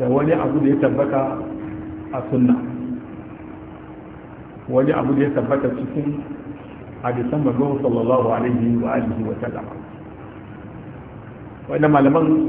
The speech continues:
suka ce lahumul bushra fil hayatid dunya, sai suka ce shine mafarki na gari, mafarki mai kyau wanda mumini yake gani ko kuma a ganin masa.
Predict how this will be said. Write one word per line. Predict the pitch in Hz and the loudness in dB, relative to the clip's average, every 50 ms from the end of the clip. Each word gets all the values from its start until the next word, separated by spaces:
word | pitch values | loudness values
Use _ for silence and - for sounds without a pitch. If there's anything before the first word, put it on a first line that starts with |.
| - | 2
suka | 165 156 151 151 156 | 2 4 4 2 4
ce | - 156 147 | 4 6 8
lahumul | 156 165 160 156 147 139 135 | 8 8 8 8 6 6 6
bushra | 139 151 - - 147 139 143 143 143 - - - - - - - - - - - - - - - - - - - - - - - - - - - - - - - - - - - - - - - - - - - - - - - - - - - | 4 4 4 4 4 4 4 4 2 0 -2 -4 -4 -6 -6 -8 -8 -8 -8 -10 -10 -10 -12 -12 -14 -14 -14 -14 -14 -14 -16 -16 -16 -16 -16 -16 -16 -16 -16 -16 -16 -16 -16 -16 -16 -16 -16 -16 -16 -16 -16 -16 -16 -16 -16 -18 -16 -16 -4 2
fil | 135 135 | 2 4
hayatid | 120 127 127 135 135 135 135 123 113 - | 6 8 8 8 8 8 6 4 4 4
dunya, | 151 170 170 175 180 190 - - - - - - - - - - - - - - - - - - - - - - - - - - - - - - - - - - - - - - - - - | 4 4 4 4 2 2 0 -2 -4 -6 -8 -8 -8 -10 -10 -10 -12 -12 -12 -12 -14 -14 -14 -14 -14 -14 -14 -14 -14 -14 -14 -14 -14 -14 -12 -12 -12 -14 -14 -14 -14 -14 -14 -14 -14 -12 -6
sai | - 143 135 | -2 -2 0
suka | 151 156 147 - | 2 2 2 2
ce | - 131 - - | 2 2 0 0
shine | 170 165 156 139 127 | 0 2 4 4 6
mafarki | 123 123 127 - 165 139 151 151 151 - 151 147 143 | 6 6 4 6 6 6 6 4 2 2 0 4 4
na | 160 | 4
gari, | 151 - 123 120 107 107 117 - - - - - - - - - - - - - - - - - - - - - - - - 131 | 4 4 4 2 2 2 0 -2 -4 -6 -8 -8 -10 -10 -10 -12 -12 -12 -14 -14 -14 -14 -16 -16 -16 -16 -18 -18 -18 -12 -4 -2
mafarki | 139 139 151 151 147 135 156 165 156 | 0 2 4 4 2 2 2 2 2
mai | 147 135 123 120 - - - | 4 4 4 2 2 2 2
kyau | 202 180 - - - - - - - - - - - - - - - - - - - - - - | 2 2 2 0 -4 -6 -8 -8 -10 -12 -12 -12 -12 -14 -14 -14 -14 -14 -16 -16 -16 -14 -6 -4
wanda | 139 139 135 131 | 0 2 2 2
mumini | 127 143 147 147 135 127 123 127 131 135 | 4 6 6 6 6 8 8 10 10 8
yake | 143 139 - 127 120 | 8 6 4 4 4
gani | 135 147 151 156 156 156 156 160 156 156 | 6 6 6 6 6 4 6 6 6 6
ko | 160 160 160 156 160 160 | 6 4 4 4 2 2
kuma | 160 156 151 151 156 151 156 156 - - - - | 2 2 2 2 2 2 2 0 -2 -2 -2 -2
a | 131 127 | 0 2
ganin | 117 127 123 117 120 123 | 2 4 4 4 4 4
masa. | 123 123 - - | 2 0 -2 -4